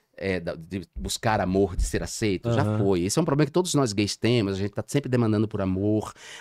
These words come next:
Speaker 1: a homofobia leva a gente, né, a homofobia deixa essa, esse, esse tijolo estrutural no nosso eu, que é essa ideia de que você tem menos amor e você tá sempre buscando amor, e pra ter amor você vai se adequando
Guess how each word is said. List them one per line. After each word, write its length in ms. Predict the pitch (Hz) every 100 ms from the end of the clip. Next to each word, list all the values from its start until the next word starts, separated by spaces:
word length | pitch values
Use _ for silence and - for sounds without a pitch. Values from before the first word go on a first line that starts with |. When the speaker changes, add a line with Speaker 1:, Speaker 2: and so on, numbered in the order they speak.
| -
Speaker 1:
a 80 |
homofobia 440 | 117 120 110 104 107
leva 260 | 107 113
a 20 | 101
gente, 500 | 101 98 - 95 - _ _
né, 140 | 120 135
a 80 |
homofobia 380 | 123 110 107 110
deixa 220 | 117 123
essa, 200 | 123 120 -
esse, 380 | 110 - 113 -
esse 300 | 107 - 107
tijolo 500 | 120 104 113 120 120
estrutural 840 | 120 - 180 190 - 123 107 104
no 80 | 104
nosso 320 | 104 104 98
eu, 180 | 98 110
que 220 | - 143
é 240 | 107 117 123 - - _ _
essa 320 | - 135 -
ideia 300 | 127 104 110
de 80 | 107
que 60 | 107
você 320 | 104 - 113
tem 180 | 110 127
menos 400 | 113 120 131 117
amor 240 | 104 98
e 40 | 110
você 120 | 110
tá 80 | 110
sempre 240 | - 135
buscando 400 | 135 127 - 131
amor, 280 | 110 107 127
e 40 |
pra 180 | 131 139
ter 140 | 143 135
amor 240 | 113 117
você 220 | 123 123
vai 100 | 117
se 100 | 120
adequando 840 | 123 127 - - 165 180 120 107